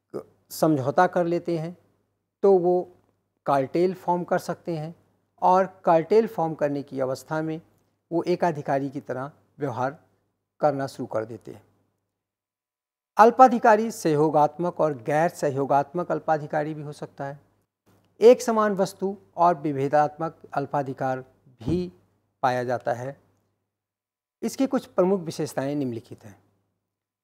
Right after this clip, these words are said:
सबसे पहली बात तो अल्पाधिकारी में मात्र कुछ ही बड़ी फर्में उपस्थित होती हैं।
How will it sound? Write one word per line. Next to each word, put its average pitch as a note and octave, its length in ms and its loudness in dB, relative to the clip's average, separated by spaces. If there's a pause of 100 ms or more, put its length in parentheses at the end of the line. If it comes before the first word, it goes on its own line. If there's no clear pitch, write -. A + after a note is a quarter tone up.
सबसे A#3 320 2
पहली G#3+ 300 2
बात F3+ 440 2
तो F#3 380 2 (320)
अल्पाधिकारी F3+ 720 4
में D#3+ 200 -2
मात्र D#3+ 420 -2 (100)
कुछ E3 280 -6
ही G#3 260 -6
बड़ी D#3+ 420 -2
फर्में D3+ 600 -4 (200)
उपस्थित C#3+ 480 -10
होती A2+ 280 -18
हैं। A2 140 -20